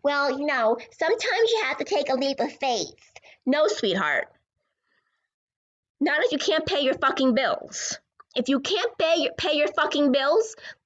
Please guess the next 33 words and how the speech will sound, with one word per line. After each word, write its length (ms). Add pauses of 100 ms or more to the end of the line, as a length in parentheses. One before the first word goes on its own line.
(120)
no 280
leap 260
of 100
faith 340
is 120
gonna 240
help 300
you 380 (260)
all 240
of 60
a 60
sudden 280
get 220
income 440
coming 320
in. 220 (640)
There's 200
a 80
difference 540
between 480
taking 360
a 100
leap 280
of 100
faith 560 (760)
and 140
taking 300
a 60
calculated 720
risk. 520 (1900)
There's 120
a 80
difference. 720